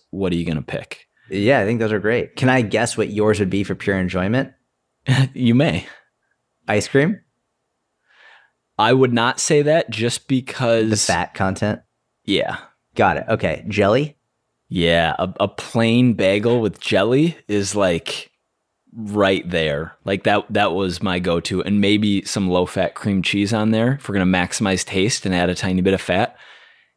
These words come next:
Speaker 1: Yeah.
Speaker 2: Yeah.
Speaker 1: Can I guess your favorite?
Speaker 2: Yeah, yeah.
Speaker 1: Cinnamon Toast Crunch?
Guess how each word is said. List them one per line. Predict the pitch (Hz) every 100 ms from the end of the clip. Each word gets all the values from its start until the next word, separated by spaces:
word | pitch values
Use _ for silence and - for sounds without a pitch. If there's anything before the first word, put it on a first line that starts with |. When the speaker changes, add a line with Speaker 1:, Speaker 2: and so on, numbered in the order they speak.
| -
Speaker 1:
Yeah. | 82 82 -
Speaker 2:
Yeah. | 87 78 73 - -
Speaker 1:
Can | 117
I | 104
guess | 101 95
your | 101
favorite? | 104 123 131 170 - _ _ -
Speaker 2:
Yeah, | 98 117 98
yeah. | 80 - _ _ _ _ _ -
Speaker 1:
Cinnamon | - 117 104 92
Toast | 101 95 -
Crunch? | 127 165 -